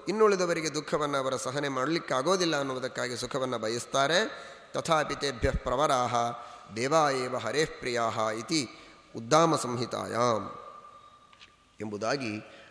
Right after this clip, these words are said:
ಉದ್ದಾಮ ಸಂಹಿತಾ ಎಂಬ ಪ್ರಮಾಣವನ್ನು ಕೊಟ್ಟು ಆಚಾರ್ಯರು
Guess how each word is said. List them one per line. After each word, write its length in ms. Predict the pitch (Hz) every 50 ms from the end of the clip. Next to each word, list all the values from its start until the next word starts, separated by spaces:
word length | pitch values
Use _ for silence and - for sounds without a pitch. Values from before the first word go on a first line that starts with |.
| - - -
ಉದ್ದಾಮ 400 | 120 117 113 135 139 147 143 135
ಸಂಹಿತಾ 460 | 120 120 123 120 127 117 - 120 117 117
ಎಂಬ 200 | 117 117 117 113
ಪ್ರಮಾಣವನ್ನು 640 | - - 113 117 131 135 131 131 127 123 120 117
ಕೊಟ್ಟು 420 | 110 123 123 - - 165 135 110 - - - - 117
ಆಚಾರ್ಯರು 680 | 117 - - 123 120 117 120 123 123 110 104 - -